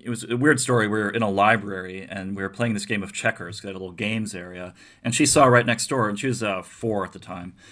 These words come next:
She saw a chessboard. Um, and she said, "Can we play that? That looks really interesting." And I said, "Well, <laughs> I'd love to, but I actually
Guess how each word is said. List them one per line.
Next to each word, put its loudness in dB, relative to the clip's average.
She -6
saw 6
a 0
chessboard. -2
Um, 0
and 0
she 2
said, 2
"Can 0
we 4
play 2
that? 0
That -4
looks -8
really -2
interesting." -8
And -8
I -4
said, -4
"Well, 2
<laughs> -2
I'd 2
love 0
to, -4
but -8
I -8
actually -8